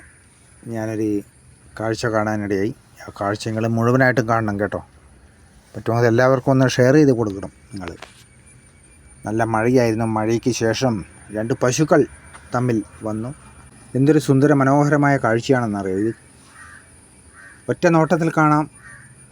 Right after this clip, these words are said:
ഒരു പശു, അല്ലേ? ഒരു പശുവിനെ പോലെയാണ് ഇപ്പം തോന്നുന്നത്. വാലിൻ്റെ അടുത്ത് ഒരു തല നോക്കൂ, ഇപ്പുറത്തെ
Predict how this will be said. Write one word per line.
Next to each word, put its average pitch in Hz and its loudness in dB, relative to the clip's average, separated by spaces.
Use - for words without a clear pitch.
ഒരു 131 -4
പശു, 107 -6
അല്ലേ? 139 0
ഒരു 143 2
പശുവിനെ 147 0
പോലെയാണ് 127 0
ഇപ്പം 104 -10
തോന്നുന്നത്. 90 -10
വാലിൻ്റെ 151 2
അടുത്ത് 151 2
ഒരു 135 2
തല 107 -4
നോക്കൂ, 147 -2
ഇപ്പുറത്തെ 160 0